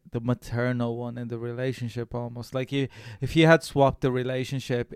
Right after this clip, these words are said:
it'd just be, like, a fucking normal Hollywood kind of movie, you know, that is, like,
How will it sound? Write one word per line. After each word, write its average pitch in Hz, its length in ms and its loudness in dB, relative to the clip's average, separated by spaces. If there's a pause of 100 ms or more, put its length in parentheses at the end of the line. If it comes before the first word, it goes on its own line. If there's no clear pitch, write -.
it'd 131 180 -2
just 117 280 0
be, 123 100 4
like, 117 220 -2
a 120 60 -6
fucking 117 360 -6
normal 117 800 -6 (200)
Hollywood 113 760 -2
kind 113 260 -6
of 110 80 -8
movie, 120 380 -8
you - 140 -12
know, 117 200 -10
that 123 160 -12
is, 123 200 -12
like, 113 180 -8